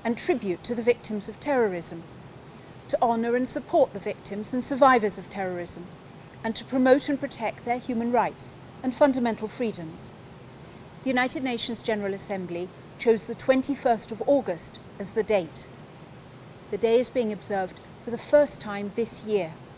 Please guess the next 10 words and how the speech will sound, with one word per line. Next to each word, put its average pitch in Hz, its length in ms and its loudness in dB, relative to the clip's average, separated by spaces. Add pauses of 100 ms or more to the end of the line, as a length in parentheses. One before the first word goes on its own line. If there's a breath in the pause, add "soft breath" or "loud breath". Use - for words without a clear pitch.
(1300)
Terrorism 233 680 0 (240)
may 247 180 2
be 240 200 -4
the 220 120 0
most 254 400 0
challenging 247 520 0
issue 208 320 -4
of 190 120 -4
our 190 160 0
time. 170 400 -8